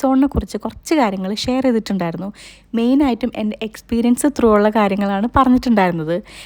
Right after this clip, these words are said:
എന്നാൽ കുറച്ചധികം കാര്യങ്ങൾ എനിക്ക് നിങ്ങളായിട്ട് ഷെയർ ചെയ്യണം എന്നുണ്ട്. അതുകൊണ്ടാണ് ദേ ഇപ്പോൾ ഈ വീഡിയോ നിങ്ങളുടെ മുന്നിലോട്ട് ഞാൻ എത്തിക്കുന്നത്. കഴിഞ്ഞ വീഡിയോയിൽ ഞാൻ നിങ്ങളോട് പറഞ്ഞിട്ടുണ്ടായിരുന്നു, നമ്മൾ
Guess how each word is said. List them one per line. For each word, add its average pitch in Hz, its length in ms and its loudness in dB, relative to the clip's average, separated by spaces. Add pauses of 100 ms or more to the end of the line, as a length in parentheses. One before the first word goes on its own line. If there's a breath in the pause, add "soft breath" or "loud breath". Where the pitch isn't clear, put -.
(200 loud breath)
എന്നാൽ 226 340 0
കുറച്ചധികം 269 480 0 (100)
കാര്യങ്ങൾ 233 420 4
എനിക്ക് 220 260 2
നിങ്ങളായിട്ട് 202 500 -2
ഷെയർ 214 300 0 (100)
ചെയ്യണം 214 320 -2 (140)
എന്നുണ്ട്. 185 360 0 (560 loud breath)
അതുകൊണ്ടാണ് 220 560 4
ദേ 208 60 2 (220)
ഇപ്പോൾ - 280 2 (160)
ഈ - 20 0 (120)
വീഡിയോ 202 320 2
നിങ്ങളുടെ 202 360 0
മുന്നിലോട്ട് 190 360 0 (100)
ഞാൻ 208 80 4 (120)
എത്തിക്കുന്നത്. 170 520 2 (760 soft breath)
കഴിഞ്ഞ 254 220 4 (120)
വീഡിയോയിൽ 262 340 4
ഞാൻ 247 160 2
നിങ്ങളോട് 214 340 0
പറഞ്ഞിട്ടുണ്ടായിരുന്നു, 185 680 -2 (460 loud breath)
നമ്മൾ 233 160 2